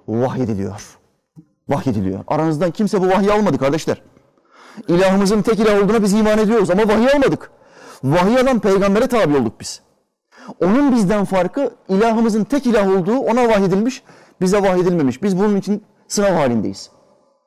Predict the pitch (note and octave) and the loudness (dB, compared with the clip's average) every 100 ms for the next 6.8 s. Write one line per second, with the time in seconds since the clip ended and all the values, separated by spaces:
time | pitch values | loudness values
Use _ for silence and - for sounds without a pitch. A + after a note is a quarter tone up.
0 | _ _ G#3+ F3+ C#3+ B3+ - - - - | _ _ -20 -4 0 0 -2 -10 -8 -4
1 | C4+ C4+ G3 F3+ D#3+ D#3 D3+ - - - | 0 2 2 2 0 0 -2 -4 -16 -20
2 | - - - D#3+ E3+ F3 G3+ G3+ G3 F3 | -20 -20 -4 0 0 2 2 0 0 0
3 | D3+ C#3+ D#3 - _ _ - _ _ D3+ | 2 2 0 -4 _ _ -20 _ _ 0
4 | D3+ D#3+ E3 F3 F3 E3+ D#3+ B2 G2+ - | 2 2 0 0 0 0 2 2 0 -4
5 | - C#3+ D3 - - _ - D3+ D#3 D#3 | -4 -2 -2 -4 -16 _ -4 -2 0 0
6 | C#3+ C3+ C3+ A#2+ A2+ - D#3+ | 2 2 2 2 -2 -4 -8